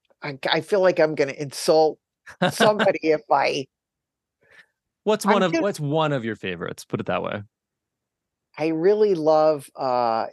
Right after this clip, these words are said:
Speaker 1: Chester. Well, 'cause, you know, I ride bikes and, uh, the, um, Simon's Marketplace down in Chester
Speaker 2: Mm.
Speaker 1: is pretty awesome. But, uh,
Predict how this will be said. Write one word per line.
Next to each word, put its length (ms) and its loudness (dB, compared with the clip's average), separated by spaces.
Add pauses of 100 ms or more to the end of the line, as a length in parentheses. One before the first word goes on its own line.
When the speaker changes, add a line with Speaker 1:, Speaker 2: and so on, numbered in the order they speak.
Speaker 1:
Chester. 640 -2
Well, 180 -2
'cause, 280 -8
you 100 2
know, 120 0
I 100 6
ride 340 2
bikes 540 -2
and, 440 -6
uh, 400 -2
the, 400 -4
um, 340 -4 (520)
Simon's 840 -2
Marketplace 840 -2
down 260 -2
in 100 -10
Chester 600 -2
Speaker 2:
Mm. 240 -6 (220)
Speaker 1:
is 140 -20
pretty 220 0
awesome. 640 -2 (540)
But, 240 4
uh, 460 2